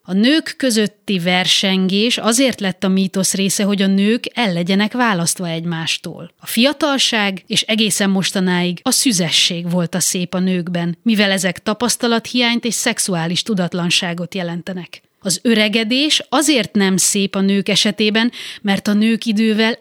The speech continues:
erőre tesznek szert, és mert a nők nemzedékei közötti kapcsolatot újra és újra meg kell szakítani. Az idősebb nők tehát félnek a fiataloktól, a fiatalok az öregektől, a szépségmítosz pedig a nő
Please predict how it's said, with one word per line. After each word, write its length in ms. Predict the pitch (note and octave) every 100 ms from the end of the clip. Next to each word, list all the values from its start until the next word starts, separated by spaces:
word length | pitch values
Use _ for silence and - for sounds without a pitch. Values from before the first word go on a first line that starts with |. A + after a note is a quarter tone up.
| -
erőre 420 | C#4+ C4+ G3 F#3
tesznek 480 | - F3+ - F#3+ -
szert, 420 | - G3+ A3+ -
és 200 | G#3 -
mert 260 | G#3 F#3+ -
a 60 |
nők 360 | F#3+ A3 C#4 C#4+
nemzedékei 760 | C4+ B3+ B3 A#3 A#3+ - A#3
közötti 380 | A3+ A3 G#3+ A3+
kapcsolatot 720 | - G#3+ - A3 G#3 G#3+ G3+
újra 400 | - A#3+ B3+ C4
és 240 | C4+ B3 -
újra 320 | A3+ A3+ A3+
meg 240 | G3 E3+
kell 200 | - G3
szakítani. 800 | F3+ F3+ D#3+ E3+ - E3 D#3 E3 _
Az 140 | A3 G#3
idősebb 500 | C4+ A3 F#3+ G#3 F#3+
nők 240 | G3 F3+
tehát 300 | G3 F3 E3
félnek 500 | - G#3+ F#3 E3+ E3
a 40 |
fiataloktól, 920 | - D4+ D#4+ - A#3+ G#3 - - F#3+
a 60 | F3
fiatalok 580 | - A3 F#3 F#3 F3 F3
az 120 | E3
öregektől, 800 | - C4+ B3 G#3+ F#3+ - G3 F#3 E3+
a 60 |
szépségmítosz 1040 | F#3 - D4 D4+ - C4 A3 A3 G#3 G3 -
pedig 340 | G3+ F#3+ F#3
a 60 | F#3
nő 480 | F#3+ A#3 A#3 G#3